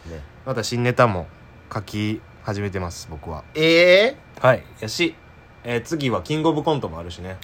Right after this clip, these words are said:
Speaker 1: そうですね。
Speaker 2: そっちですからね。
Speaker 1: まあ、本当はね。
Speaker 2: Up to Youで何回勝とうかね。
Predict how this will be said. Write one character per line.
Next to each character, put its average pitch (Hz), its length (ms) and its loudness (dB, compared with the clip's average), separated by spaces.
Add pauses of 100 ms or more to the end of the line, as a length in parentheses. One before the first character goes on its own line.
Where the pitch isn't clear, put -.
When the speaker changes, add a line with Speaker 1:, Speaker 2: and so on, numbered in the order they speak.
Speaker 1:
そ 127 400 -2
う 78 40 -12
で 78 120 -10
す - 160 -18
ね。 87 340 -14
Speaker 2:
そ 101 140 -10
っ 95 40 -12
ち 165 140 -2
で 151 80 4
す - 120 -6
か 95 100 -10
ら 82 80 -12
ね。 98 240 -6 (400)
Speaker 1:
ま 117 100 2
あ、 104 60 0
本 113 220 -6
当 - 140 -6
は 98 120 0
ね。 69 160 -12
Speaker 2:
Up 110 220 -6
to 135 100 -2
You 165 120 2
で 123 120 2
何 107 180 -4
回 123 140 -4
勝 110 180 -8
と 110 80 -6
う 98 60 -6
か 85 100 -12
ね。 95 220 -12